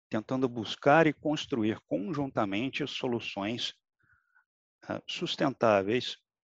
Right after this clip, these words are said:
para que as nossas inovações possam ser, então, incorporadas tanto no sistema público quanto no sistema privado, eh, de tal forma que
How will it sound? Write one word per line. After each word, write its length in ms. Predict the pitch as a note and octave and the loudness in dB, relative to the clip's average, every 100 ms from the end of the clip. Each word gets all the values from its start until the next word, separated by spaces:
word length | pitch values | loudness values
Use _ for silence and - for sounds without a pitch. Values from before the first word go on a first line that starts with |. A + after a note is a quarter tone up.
| - | -6
para 160 | G#2 | -6
que 500 | G#2 _ G#2+ G#2+ A#2 - _ _ | -6 _ -2 0 0 -4 _ _
as 280 | - G#2+ - | -6 -4 -4
nossas 500 | G2+ G2+ - G#2+ F#2+ | -6 -6 -4 -6 -6
inovações 760 | A2 B2 A2+ G2 - F#2+ G#2 - | -6 -4 -4 -6 -8 -8 -8 -8
possam 360 | A2 G#2 A2 | -10 -10 -8
ser, 220 | - A2 | -6 -4
então, 360 | G#2+ G#2+ G2+ G2+ | -6 -6 -6 -4
incorporadas 1000 | A2 - A#2+ - - G#2 F#2+ F2+ F#2 - | -6 -6 -6 -6 -4 0 2 2 -2 -6
tanto 260 | B2 C3+ C#3+ | -6 -6 -6
no 80 | |
sistema 460 | B2 - - G2 F#2+ | -6 -8 -6 -6 -8
público 500 | - G#2+ G#2 - - - | -6 -6 -6 -8 -8 -6
quanto 240 | G2+ - | -6 -6
no 140 | G2 F#2+ | -10 -8
sistema 420 | - - F2+ F2+ | -8 -8 -10 -10
privado, 540 | - C3 G#2 G#2+ A2+ - _ - - - - - - _ _ | -6 -2 2 2 2 -6 _ -20 -20 -20 -20 -20 -20 _ _
eh, 180 | - - - _ _ _ _ - | -16 -16 -20 _ _ _ _ -14
de 140 | - | -10
tal 180 | A2 A2 | -6 -6
forma 420 | - G#2 G#2 G2+ G#2+ | -4 -2 0 0 -4
que 480 | - G#2 G#2+ G#2+ | -4 0 0 0